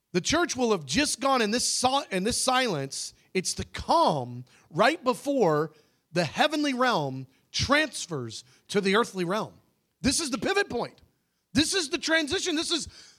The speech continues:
this is like going back to Garden of Eden, like, in a real way starting point. Okay, you got the hole torn, and it's like, "Okay, now everybody, shh, let's just take a solemn moment here and think about what's about to happen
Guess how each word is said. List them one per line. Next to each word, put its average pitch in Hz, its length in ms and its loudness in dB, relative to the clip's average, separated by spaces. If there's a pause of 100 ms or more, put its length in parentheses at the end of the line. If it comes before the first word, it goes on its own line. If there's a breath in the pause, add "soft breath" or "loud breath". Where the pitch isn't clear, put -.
(160 loud breath)
this - 200 0
is 320 160 -2
like 262 260 0
going 277 360 2
back 262 260 0
to 247 80 -4
Garden 247 500 0
of 196 220 -2
Eden, 220 560 -2
like, 175 240 0
in 190 60 -4
a 180 60 0
real 214 240 2
way 214 120 0
starting 220 480 0
point. - 340 -6 (480 soft breath)
Okay, 220 160 2
you 240 140 0
got 240 180 0
the 180 80 -2
hole 320 360 4
torn, 190 500 0 (200 loud breath)
and 208 140 2
it's 202 140 -2
like, 202 160 2
"Okay, 208 200 0
now 202 180 4
everybody, 180 340 0
shh, - 560 -6
let's 175 160 0
just 196 180 -6
take 190 140 2
a 151 60 -8
solemn 160 360 0
moment 147 240 -2
here 123 280 -8 (720)
and 156 180 -2
think 185 160 0
about 151 180 0
what's 147 160 -4
about 147 220 -2
to 151 80 -6
happen 139 460 -4